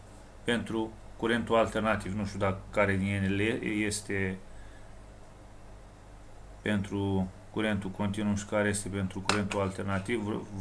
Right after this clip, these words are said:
V-am dat așa să aveți idee cum arată și vreau să vă spun rolul lui, pentru că m-ați întrebat despre el și ce rost are sau cum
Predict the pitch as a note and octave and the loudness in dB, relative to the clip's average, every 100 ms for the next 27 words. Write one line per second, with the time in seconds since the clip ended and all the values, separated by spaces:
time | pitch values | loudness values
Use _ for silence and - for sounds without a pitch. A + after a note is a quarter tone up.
0 | F#2 G2+ G#2 G#2 A2 G#2+ G2+ A2 G2 G2+ | 0 6 6 6 4 4 2 2 0 0
1 | G2+ G#2 G#2+ G2 G#2 - F#2+ F#2 G#2+ C3+ | 0 0 -2 0 0 0 2 4 8 8
2 | - C3 B2 - - - - - - - | 8 2 2 -4 -16 -16 -16 -18 -18 -18
3 | - - - F#2+ G#2+ B2 B2 A2+ G2 G2+ | -12 -6 -4 2 6 8 6 0 0 0
4 | - - B2 A2+ - - - - - - | -2 -2 -2 -2 -8 -16 -18 -20 -12 -2
5 | G2+ A#2 A2+ A2 G2+ G2+ - G#2 G2+ F#2+ | 4 6 6 4 0 -6 -4 2 2 0
6 | - F#2+ F#2+ F#2+ G#2 G#2 G2+ G#2 F#2+ F#2+ | -2 -4 -4 -2 2 4 2 -2 0 0
7 | G#2 A2 G2+ G2+ G2+ A2+ A2+ G#2 - - | 4 4 2 -2 -2 0 0 -2 -6 -12
8 | - - - - - - - - A#2 A2+ | -20 -20 -20 -20 -20 -20 -12 0 4 4
9 | A2+ - A2 A2+ G#2+ G#2 G2 - A2+ A2+ | 2 6 6 8 6 4 2 -2 -4 -2
10 | G#2+ G2+ | 0 0